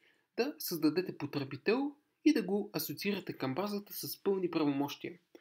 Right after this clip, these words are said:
Това ни е необходимо, за да можем да инсталираме Joomla. За целта обаче, първо трябва да влезем в нашия хостинг акаунт. Направили това, отиваме на базите данни, кликвайки върху My S Q L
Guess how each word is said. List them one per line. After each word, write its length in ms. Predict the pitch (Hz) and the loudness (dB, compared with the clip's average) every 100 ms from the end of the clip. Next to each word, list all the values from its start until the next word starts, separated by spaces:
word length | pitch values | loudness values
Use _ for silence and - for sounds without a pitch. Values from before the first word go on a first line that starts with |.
| _ _ _ _ - | _ _ _ _ -6
Това 160 | 226 | 0
ни 120 | 294 254 | 2 2
е 40 | |
необходимо, 520 | 208 - 175 208 214 | 0 2 0 2 0
за 120 | 180 | 2
да 80 | 170 | 2
можем 300 | 175 190 185 | 2 2 2
да 60 | 160 | 2
инсталираме 580 | 156 170 175 160 151 135 | 4 4 4 4 2 0
Joomla. 300 | 139 123 - _ _ _ _ _ | -2 -2 -10 _ _ _ _ _
За 140 | 143 | -4
целта 340 | 139 - - 294 | 0 -2 0 0
обаче, 500 | 208 175 - 170 - _ _ _ | 0 -2 -2 -4 -4 _ _ _
първо 460 | - 220 170 247 - _ - | 2 2 2 -2 -4 _ -4
трябва 240 | 185 208 | -2 0
да 80 | 151 | 0
влезем 500 | 147 151 143 165 226 180 | 2 4 4 2 -2 -4
в 120 | 139 - | -6 -4
нашия 340 | 180 - 185 | -4 -2 -4
хостинг 680 | - 156 - 165 170 170 _ - | -2 -2 -2 -2 -2 -4 _ -12
акаунт. 480 | 139 - 135 123 - - - - | -10 -4 -4 -4 -12 -18 -18 -8
Направили 520 | - - 208 285 262 | -6 -4 2 4 4
това, 360 | - 135 139 214 _ _ _ | 0 -2 -2 -6 _ _ _
отиваме 460 | 143 - 214 208 170 | -6 -2 0 2 2
на 120 | 151 | 2
базите 440 | 131 156 139 - | 0 0 0 -4
данни, 520 | 127 165 165 156 254 - _ - | -6 -6 -4 -2 -2 -6 _ -6
кликвайки 600 | 165 - 143 143 131 123 _ - | -6 0 -2 0 -6 -6 _ -6
върху 300 | 143 135 - | -4 -4 -4
My 360 | 123 151 160 - | -2 -2 -2 -4
S 100 | 156 | -6
Q 300 | 147 - 135 | -4 -2 -2
L 120 | 123 | -2